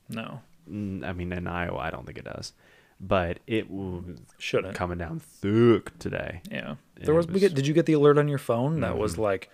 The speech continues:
Speaker 1: "Be careful, it's about to be, like, the worst snowstorm ever," and then it's like there's no snow on the ground when I get off work?
Speaker 2: They were saying it was, like, icy conditions because it's so
Speaker 1: <clears throat>
Speaker 2: wet out because everything's melting, but it's also getting colder at the same time.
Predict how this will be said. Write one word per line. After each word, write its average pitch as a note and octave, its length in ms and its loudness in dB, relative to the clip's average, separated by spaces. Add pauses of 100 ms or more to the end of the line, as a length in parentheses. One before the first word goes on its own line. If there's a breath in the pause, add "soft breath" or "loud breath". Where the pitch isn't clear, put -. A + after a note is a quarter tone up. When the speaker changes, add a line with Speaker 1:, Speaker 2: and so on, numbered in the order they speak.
(400 loud breath)
Speaker 1:
"Be F3 160 0
careful, F3 520 6
it's A#2+ 100 -6
about C#3+ 200 0
to C#3+ 60 -8
be, D3 80 0
like, C3 200 2
the B2+ 80 2
worst C3+ 300 2
snowstorm D3 520 0
ever," B2+ 320 0
and G#2+ 160 -6
then A2 140 -4
it's - 440 -8
like G#2 260 -2
there's A2 180 -2
no G#2 160 0
snow G#2 240 -4
on G#2 80 -4
the G#2 80 -4
ground A2 340 0
when G#2 140 -4
I G2 60 -6
get G2 140 -4
off G2 200 -4
work? G2+ 360 -4
Speaker 2:
They E3 280 0
were D3 100 6
saying A2 240 0
it G2+ 60 -2
was, F#2 120 -4
like, F2+ 200 -2
icy F#2 340 -6
conditions F2+ 580 -6
because F2+ 360 -6
it's E2 160 -6
so F2 180 -4
Speaker 1:
<clears throat> F2 160 -4
Speaker 2:
wet F2 140 -4
out F2+ 260 -4
because F#2 300 -6
everything's F2 480 -8
melting, F2+ 500 -6
but F2 140 -2
it's - 160 -10
also F2 240 -8
getting D#3+ 240 -8
colder - 340 -6
at F#2+ 120 -10
the - 80 -14
same F2 260 -8
time. F2 420 -6